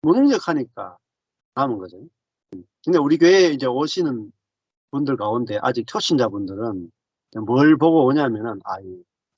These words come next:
전 목사가 그래도 좀 말씀을 좀 전하는데 그래도 좀 지혜가 있고 조금 능력이 있는 것 같다." 이래 보-, 이렇게 보고 온단 말이에요.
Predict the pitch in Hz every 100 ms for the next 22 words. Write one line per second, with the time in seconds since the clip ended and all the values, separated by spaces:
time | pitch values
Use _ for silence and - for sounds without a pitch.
0 | - - - - - 156 175 139 123 104
1 | 113 120 139 117 101 117 143 135 117 110
2 | 110 107 113 131 117 101 110 101 87 _
3 | _ - - - - 131 214 196 151 131
4 | 180 185 131 127 - 110 - 123 120 127
5 | 170 139 107 110 117 139 - 185 180 151
6 | 214 233 147 113 104 170 160 110 123 139
7 | 123 92